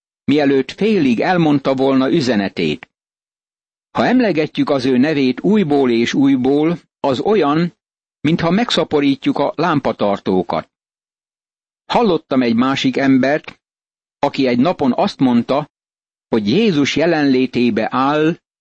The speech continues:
majd leül és beszélget vele. Lehet, hogy ezt teszi, nem tudom.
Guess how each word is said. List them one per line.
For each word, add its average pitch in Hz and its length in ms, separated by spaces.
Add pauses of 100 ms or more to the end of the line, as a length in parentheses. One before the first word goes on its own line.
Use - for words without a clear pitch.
majd 113 260
leül 160 480
és 135 220
beszélget 120 680
vele. 107 380 (1120)
Lehet, 180 420
hogy 113 180
ezt - 240
teszi, 147 460 (100)
nem 127 220
tudom. 87 540